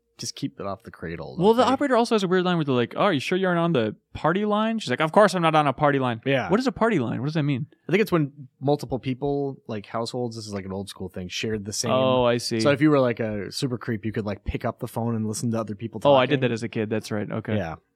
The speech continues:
Speaker 1: But that would be with strangers. It wouldn't just be
Speaker 2: Right,
Speaker 1: within your
Speaker 2: right,
Speaker 1: own
Speaker 2: right,
Speaker 1: home.
Speaker 2: right.
Speaker 1: So this time she's in bed and, uh, she, the phone is off the cradle and she's, the dial tone is making noise. So she wraps it up in a blanket.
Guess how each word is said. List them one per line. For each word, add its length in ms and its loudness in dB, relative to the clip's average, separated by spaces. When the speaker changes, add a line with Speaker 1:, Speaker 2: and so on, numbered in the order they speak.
Speaker 1:
But 180 -2
that 100 4
would 120 4
be 100 0
with 160 -2
strangers. 640 -6
It 80 -10
wouldn't 220 -6
just 120 -4
be 60 2
Speaker 2:
Right, 160 4
Speaker 1:
within 200 -6
your 80 -2
Speaker 2:
right, 120 0
Speaker 1:
own 80 -6
Speaker 2:
right, 100 -2
Speaker 1:
home. 100 -4
Speaker 2:
right. 200 -4
Speaker 1:
So 400 2
this 180 0
time 480 0
she's 220 -4
in 80 0
bed 440 0
and, 440 -6
uh, 240 -12
she, 320 -8
the 200 -12
phone 200 -2
is 100 -4
off 160 -6
the 60 -8
cradle 680 -8
and 260 -8
she's, 300 -12
the 120 -8
dial 400 -6
tone 240 -6
is 100 -6
making 300 -8
noise. 260 -10
So 100 -10
she 160 -8
wraps 300 -6
it 60 -4
up 120 -8
in 60 -6
a 40 -8
blanket. 540 -10